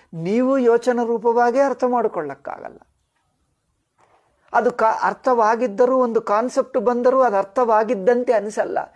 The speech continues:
ಇನ್ನು ಮತ್ತೆ ಇನ್ನೇನೋ ಹಾಗೆ ಹಾಗೆ ಇದ್ದು ಬಿಟ್ಟಿದೆ, ಅಸ್ಪಷ್ಟವಾಗಿದೆ, ವೇಗ ಆಗಿದೆ ಅನಿಸುತ್ತದೆ. మరి ಏನು ಮಾಡಬೇಕು?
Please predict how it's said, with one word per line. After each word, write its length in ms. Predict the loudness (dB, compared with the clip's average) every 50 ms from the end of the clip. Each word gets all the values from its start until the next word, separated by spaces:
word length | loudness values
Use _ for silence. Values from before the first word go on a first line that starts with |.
| _ _ _ _
ಇನ್ನು 220 | -6 -4 -2 0 0
ಮತ್ತೆ 320 | 0 0 0 0 0 2 2
ಇನ್ನೇನೋ 360 | 0 -2 -2 -2 -2 -2 -2
ಹಾಗೆ 280 | -2 -2 -2 0 0 0
ಹಾಗೆ 280 | 0 0 -2 -2 -2
ಇದ್ದು 160 | -2 -2 -4
ಬಿಟ್ಟಿದೆ, 340 | -6 -6 -6 -6 -6 -4 -4
ಅಸ್ಪಷ್ಟವಾಗಿದೆ, 960 | -4 -6 -6 -10 -12 -12 -10 -6 -6 -2 -2 -2 -2 -2 -4 -4 -4 -6 -6 -10 _ _ _ _ _
ವೇಗ 340 | -8 -2 0 2 2 2 2
ಆಗಿದೆ 380 | 0 0 0 -2 -4 -4 -2 -4
ಅನಿಸುತ್ತದೆ. 640 | -4 -6 -10 -16 -18 -20 -18 _ -16 -16 -16 -20 _ _ _ _ -4
మరి 160 | -2 -2 -2
ಏನು 160 | -2 -4 -6
ಮಾಡಬೇಕು? 440 | -10 -12 -12 -14 -16 -20 -20 _